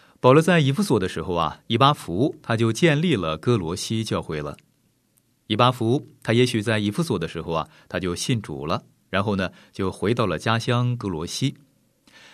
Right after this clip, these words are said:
那么基于某些原因，以巴弗他就往罗马来去探望保罗啊，就转告了保罗有关哥罗西教会啊受异端困扰的一些事儿。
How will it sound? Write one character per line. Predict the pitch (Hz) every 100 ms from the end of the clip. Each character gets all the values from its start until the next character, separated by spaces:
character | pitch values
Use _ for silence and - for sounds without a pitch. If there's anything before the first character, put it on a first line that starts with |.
| -
那 | 135
么 | 139
基 | 208
于 | 220
某 | 160 113
些 | 143
原 | 123 104 139
因， | 175 180 -
以 | 226
巴 | 123
弗 | 127 110 120 135
他 | 131
就 | 120
往 | 101 95
罗 | 92 147
马 | 123 73 - _
来 | 98
去 | 98 98
探 | 95 - 120
望 | 104
保 | 82 73
罗 | 71 71 95 - _ -
啊， | 90
就 | 120
转 | 120 107 110
告 | 185 180
了 | 131 123 - -
保 | 101
罗 | 101 110 143 -
有 | 101
关 | 101 123 131
哥 | 151
罗 | 127
西 | 127 143
教 | 127
会 | 101 87
啊 | 76 - -
受 | 123 120
异 | 165
端 | 120 120 127
困 | - 214
扰 | 131 76
的 | 73
一 | 78
些 | 95
事 | 92
儿。 | 101